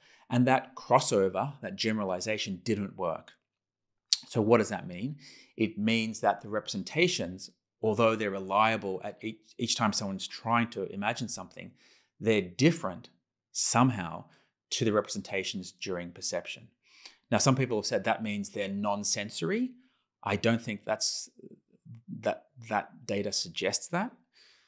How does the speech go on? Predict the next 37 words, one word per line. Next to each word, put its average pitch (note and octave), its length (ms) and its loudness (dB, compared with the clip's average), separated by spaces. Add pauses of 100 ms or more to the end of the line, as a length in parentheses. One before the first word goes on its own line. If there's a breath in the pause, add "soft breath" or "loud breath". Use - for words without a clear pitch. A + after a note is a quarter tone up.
(200 soft breath)
Um, G#2 360 4
all B2 200 6
it A#2+ 60 2
suggests G#2 380 -2
that G2+ 120 -2
it G2+ 120 -6
is A2 140 -6
different A#2 480 -2
to - 100 -12
perception. - 720 -6
So - 160 -2
it A2 80 4
could C3 120 0
be A#2+ 100 4
different A2 320 -6
in G2 80 -8
a - 20 -4
number F#2+ 340 -4
of F#2 120 -8
ways. E2 420 -10 (320 soft breath)
It - 140 -2
could G#2 160 0
be F#2+ 120 -4
more F2+ 220 -6
blurry. A2+ 600 -2 (260 soft breath)
It G2+ 100 -10
could - 160 -8
be F#2 120 -6
a - 20 -10
different - 320 -12
color. D3+ 420 4 (260 soft breath)
It - 140 -6
could G2 240 -4
be G2 140 -6
warped G#2 420 2
or F#2+ 80 -2
distorted. B2 680 -2